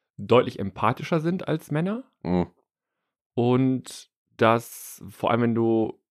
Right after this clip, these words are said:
Speaker 1: in so einer Berufsebene oder sowas, wenn du ein Team hast, was eigentlich nur aus Jungs besteht und da sind dann, dann irgendwann doch mal ein, zwei Mädels mit dabei.
Speaker 2: Mhm.
Speaker 1: Das macht so ein Team schon irgendwie geiler.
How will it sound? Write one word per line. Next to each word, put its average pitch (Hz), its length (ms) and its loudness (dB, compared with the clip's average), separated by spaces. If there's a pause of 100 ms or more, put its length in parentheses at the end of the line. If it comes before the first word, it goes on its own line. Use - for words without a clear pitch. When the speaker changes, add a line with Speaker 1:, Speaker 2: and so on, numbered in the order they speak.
(440)
Speaker 1:
in 110 160 -4
so 110 100 -4
einer 113 140 2
Berufsebene 101 640 -2
oder 101 160 2
sowas, 113 320 -2
wenn 113 120 2
du 113 200 -2 (320)
ein 110 80 -4
Team 151 220 -2
hast, 156 160 -2
was 123 100 -4
eigentlich 131 160 -2
nur 113 80 2
aus 107 80 -4
Jungs 139 240 -2
besteht 170 460 -2
und 120 120 -4
da 120 80 2
sind 123 140 -6
dann, 139 140 -4 (120)
dann 113 200 2
irgendwann 135 340 2
doch 135 120 2
mal 143 160 0
ein, 135 140 -2
zwei 131 160 -2
Mädels 120 280 -2
mit 87 120 -4
dabei. 82 380 0 (100)
Speaker 2:
Mhm. 92 280 -2
Speaker 1:
Das 107 180 -4
macht 139 220 -2
so 135 60 0
ein 117 100 -2
Team 151 220 -4
schon 151 200 -6
irgendwie 139 240 -4
geiler. 131 500 0